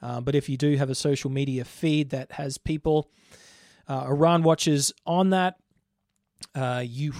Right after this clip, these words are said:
probably will see some footage of that. So that's taking place in Iran right now, protests. And this is something that the Iranian regime, though they're good at putting them down, are worried about. They are concerned about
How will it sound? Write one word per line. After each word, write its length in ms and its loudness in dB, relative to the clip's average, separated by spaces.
probably 300 -2
will 180 -2
see 200 -6
some 200 -8
footage 440 -6
of 240 -6
that. 200 -8
So 100 2
that's 280 0
taking 360 0
place 440 0
in 200 -4
Iran 540 -2
right 340 -2
now, 300 -10
protests. 800 -2
And 160 -6
this 160 -2
is 140 -2
something 320 -2
that 180 -6
the 80 -6
Iranian 400 -2
regime, 540 -4
though 160 0
they're 200 -2
good 220 0
at 100 -6
putting 220 -2
them 140 -8
down, 360 -4
are 220 -2
worried 360 0
about. 380 -10
They 240 2
are 180 2
concerned 600 -2
about 420 -4